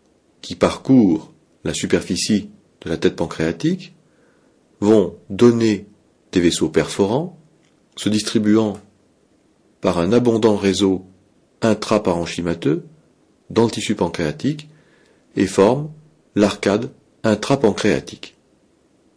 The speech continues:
C'est l'anastomose entre réseau ventral et réseau dorsal. L'ensemble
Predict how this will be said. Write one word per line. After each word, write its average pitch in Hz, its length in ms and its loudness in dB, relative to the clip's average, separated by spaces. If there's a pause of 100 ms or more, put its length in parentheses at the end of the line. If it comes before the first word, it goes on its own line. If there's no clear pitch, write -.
(240)
C'est - 180 2
l'anastomose 92 800 0 (280)
entre 95 300 2
réseau 82 280 0
ventral 110 600 0
et 120 80 -4
réseau 104 260 0
dorsal. - 380 -4 (1600)
L'ensemble 107 560 -2